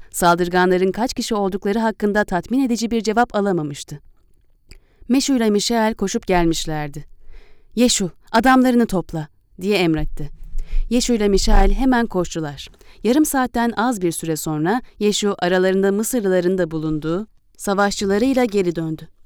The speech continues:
"Kaç kişisiniz?" "Üç bin sekiz yüz." "Hemen yedi komutan seç.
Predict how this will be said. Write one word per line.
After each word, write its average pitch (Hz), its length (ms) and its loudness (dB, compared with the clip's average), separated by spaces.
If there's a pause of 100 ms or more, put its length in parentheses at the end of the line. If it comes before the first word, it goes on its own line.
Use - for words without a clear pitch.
(360)
"Kaç 285 220 2
kişisiniz?" 226 640 -2 (720)
"Üç 254 240 0
bin 233 160 4
sekiz 185 460 -2
yüz." 156 240 -10 (840)
"Hemen 269 360 6
yedi 214 240 4
komutan 180 440 0
seç. - 340 -10